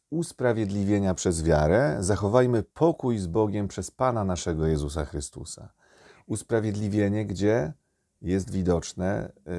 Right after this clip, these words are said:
Y, no, wpisane jest właśnie w moim duchu. W moim duchu. Tam jestem usprawiedliwiony i to oczywiście,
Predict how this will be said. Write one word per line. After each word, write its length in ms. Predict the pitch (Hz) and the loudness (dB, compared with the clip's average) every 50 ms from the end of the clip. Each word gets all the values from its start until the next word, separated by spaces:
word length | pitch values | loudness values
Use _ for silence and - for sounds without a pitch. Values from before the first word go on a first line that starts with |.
| 87 87 | -6 -4
Y, 40 | |
no, 140 | 87 92 95 | -2 -4 -4
wpisane 460 | 95 - - - 90 - 101 92 95 | -4 -8 -14 -12 -6 -2 -2 0 0
jest 120 | 95 90 87 | -2 -2 -2
właśnie 260 | 95 92 - - 90 | -4 -6 -6 -6 -6
w 100 | 78 78 | -4 -2
moim 440 | 82 87 87 87 85 85 82 80 76 | -2 0 0 0 -2 -2 -2 -4 -2
duchu. 480 | 87 101 101 - - - - - - - _ _ _ _ _ _ _ _ _ - | 0 -2 -2 -2 -6 -10 -10 -10 -12 -14 _ _ _ _ _ _ _ _ _ -10
W 140 | 85 73 78 | -6 -4 -2
moim 320 | 90 87 87 85 85 82 | 0 0 0 0 0 0
duchu. 340 | 87 92 87 - 76 71 - - - - - _ _ | 0 -2 -2 -2 -6 -6 -6 -8 -14 -20 -20 _ _
Tam 200 | - 95 101 104 | -2 -2 -2 0
jestem 300 | 98 92 - - 87 82 | -2 -4 -4 -6 -8 -8
usprawiedliwiony 920 | 87 85 - - 90 87 85 85 82 82 82 80 92 98 101 107 107 98 | -8 -8 -8 -6 -6 -4 -4 -4 -4 -4 -2 2 4 4 4 4 2 0
i 80 | 90 82 | 0 -2
to 120 | - 92 | -2 -6
oczywiście, 680 | 85 - - 92 87 85 - - - 87 85 85 85 | -6 -6 -6 -8 -8 -8 -8 -4 0 2 2 2 2